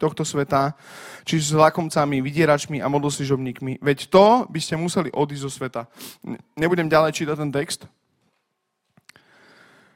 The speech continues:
On im už o tým preto hovoril, v skutočnosti neboli dva listy Korintianom, ale boli minimálne tri.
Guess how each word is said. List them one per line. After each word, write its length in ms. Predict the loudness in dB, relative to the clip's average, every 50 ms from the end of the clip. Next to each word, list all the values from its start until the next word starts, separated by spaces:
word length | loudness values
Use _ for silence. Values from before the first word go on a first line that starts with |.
| _ _ _ _ _ _ _ _ _ _ _ _ _
On 180 | 8 8 8
im 120 | 8 6 4
už 180 | 6 6 4
o 60 | 4
tým 120 | 2 0 2
preto 240 | 2 4 4 4 6
hovoril, 300 | 6 6 6 6 4 2
v 100 | 2 0
skutočnosti 600 | -2 4 4 4 4 6 2 2 2 0 0 2
neboli 320 | 2 4 4 4 2 4
dva 180 | 4 6 6 6
listy 280 | 6 2 -2 -4 -2 2
Korintianom, 560 | 2 2 2 2 2 2 2 2 2 2 2
ale 180 | 2 2 2
boli 160 | 2 2 2 2
minimálne 460 | 0 -2 0 2 2 2 2 0 0
tri. 280 | -2 -4 -4 -4 -6